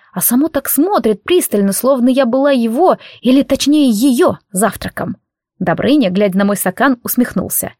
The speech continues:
«Пей», подтвердил слова мутантка. А я и выпила. Черт дернул, не иначе.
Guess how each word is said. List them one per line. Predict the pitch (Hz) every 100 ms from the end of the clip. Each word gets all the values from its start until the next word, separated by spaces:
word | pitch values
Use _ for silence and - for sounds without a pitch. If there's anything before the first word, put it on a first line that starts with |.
| _ _
«Пей», | - 208 214 190 - -
подтвердил | 220 - 190 180 196
слова | - 214 214
мутантка. | 247 190 - - - - _ _ _ _ _
А | - 170
я | 160 262
и | 320
выпила. | 196 185 170 185 - _
Черт | - - 349 240
дернул, | 202 208 190 196 202
не | 254 262
иначе. | 202 196 - 196